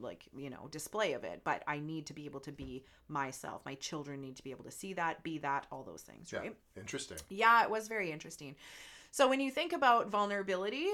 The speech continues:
Speaker 1: what have been some of your most vulnerable times, Jay?
Speaker 2: Oh, I don't have a lot of <laughs> vulnerable times. <laughs> It's
Speaker 1: Oh,
Speaker 2: something,
Speaker 1: yeah.
Speaker 2: something Alicia and I are working on.
Speaker 1: Yeah.
Speaker 2: <laughs> But I don't. I don't have a lot of vulnerable times. I, I did as a kid when I was younger.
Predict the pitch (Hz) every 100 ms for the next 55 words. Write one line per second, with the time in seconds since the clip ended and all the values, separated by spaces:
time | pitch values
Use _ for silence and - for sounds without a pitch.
0 | - 220 208 226 254 254 247 262 254 247
1 | 262 247 262 233 208 208 339 202 165 -
2 | 170 156 151 147 - 151 135 139 - -
3 | 71 - 330 - - 381 403 - - _
4 | _ _ _ _ _ _ _ _ _ _
5 | _ _ - 185 269 - 196 262 262 254
6 | 247 202 - 220 - - 302 - 262 -
7 | 440 - - 392 - 453 - - - -
8 | - 466 571 - - 285 226 214 233 196
9 | 190 180 175 180 156 120 104 - - -
10 | - 196 156 156 180 190 - - 135 160
11 | 156 131 120 113 104 101 101 95 95 107
12 | 101 101 127 180 - 185 269 220 214 -
13 | 175 190 156 127 107 117 117 104 71